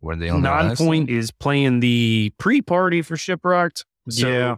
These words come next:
Speaker 3: that's a valid, that's a good replacement
Speaker 1: Yeah, why
Speaker 3: too.
Speaker 1: wouldn't
Speaker 3: I'll
Speaker 1: you?
Speaker 3: give them
Speaker 1: They're
Speaker 3: that.
Speaker 1: already
Speaker 3: Yeah.
Speaker 1: there.
Speaker 2: I'm hoping
Speaker 3: We'll
Speaker 2: it'll
Speaker 3: see.
Speaker 2: happen.
Speaker 1: They did it last year, right?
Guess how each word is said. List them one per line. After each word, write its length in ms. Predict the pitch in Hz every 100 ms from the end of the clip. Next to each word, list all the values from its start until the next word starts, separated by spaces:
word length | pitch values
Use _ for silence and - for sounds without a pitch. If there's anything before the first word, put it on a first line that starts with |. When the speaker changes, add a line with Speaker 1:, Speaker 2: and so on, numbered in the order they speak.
| -
Speaker 3:
that's 160 | 175 156
a 60 | 139
valid, 360 | 117 107 110
that's 240 | 143 165 170
a 20 |
good 160 | 156
replacement 480 | 135 127 123 87 117
Speaker 1:
Yeah, 60 | -
why 60 |
Speaker 3:
too. 80 | 117
Speaker 1:
wouldn't 120 | 95 135
Speaker 3:
I'll 40 |
Speaker 1:
you? 60 | 120
Speaker 3:
give 80 | 107
them 80 | 104
Speaker 1:
They're 120 | 107
Speaker 3:
that. 40 | 90
Speaker 1:
already 180 | 90
Speaker 3:
Yeah. 60 | 90
Speaker 1:
there. 280 | 95 82 -
Speaker 2:
I'm 160 | 107 123
hoping 300 | 147 127 135
Speaker 3:
We'll 80 |
Speaker 2:
it'll 140 | 127 120
Speaker 3:
see. 60 |
Speaker 2:
happen. 80 | 123 92
Speaker 1:
They 60 | 104
did 40 | 98
it 60 |
last 320 | 107 120 98
year, 160 | 78 73
right? 160 | 92